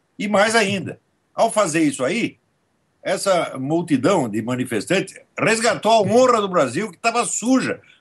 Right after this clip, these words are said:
com aqueles vinte e oito títulos de doutor honoris causa dado, vamos dizer, a um ladrão semi-analfabeto, por puro puxa-saquismo. Quer dizer, doutor honoris causa é por causa da honra, quer dizer, a gente tem que mostrar que tem honra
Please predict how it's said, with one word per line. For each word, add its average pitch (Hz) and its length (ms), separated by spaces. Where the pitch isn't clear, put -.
com - 100
aqueles 220 360
vinte 202 380
e 240 40
oito 208 360
títulos 208 560
de 185 120
doutor 156 440
honoris 160 400
causa 185 360
dado, 190 540
vamos 208 160
dizer, 202 100
a 208 60
um 220 40
ladrão 202 380
semi-analfabeto, 226 880
por 180 160
puro 233 260
puxa-saquismo. 185 840
Quer 170 80
dizer, 160 160
doutor 214 400
honoris 190 400
causa 196 380
é 165 100
por 180 240
causa 196 280
da 220 160
honra, 202 400
quer 107 120
dizer, 120 200
a 175 40
gente 180 120
tem 180 140
que 160 80
mostrar 156 560
que - 60
tem 208 100
honra 202 500